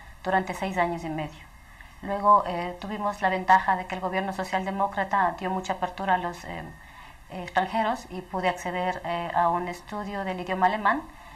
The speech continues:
durante ocho horas, eh, durante doce meses. Luego pude acceder con esa beca, eh, tuve una muy buena calificación y accedí a una beca del Estado alemán. Pude estudiar, em,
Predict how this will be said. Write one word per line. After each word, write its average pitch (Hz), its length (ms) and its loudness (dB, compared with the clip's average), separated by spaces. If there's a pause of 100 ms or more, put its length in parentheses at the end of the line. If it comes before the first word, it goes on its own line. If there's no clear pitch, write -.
(180)
durante 185 460 0
ocho 185 300 0
horas, 208 280 4 (220)
eh, 175 260 -8 (120)
durante 175 340 2
doce 175 240 0
meses. 190 340 -4 (300)
Luego 180 240 -2
pude 180 180 -2
acceder 180 600 -4
con 175 180 0
esa 190 240 0
beca, 202 380 0 (680)
eh, 185 200 -8
tuve 190 180 -4
una 185 120 2
muy 180 140 -2
buena 180 180 0
calificación 208 800 -4
y 180 80 -4
accedí 180 320 -4
a 185 60 2
una 185 180 2
beca 180 320 0
del 160 160 -4
Estado 165 360 2
alemán. 156 460 -4 (160)
Pude 180 160 -2
estudiar, 180 560 2 (600)
em, 165 560 -6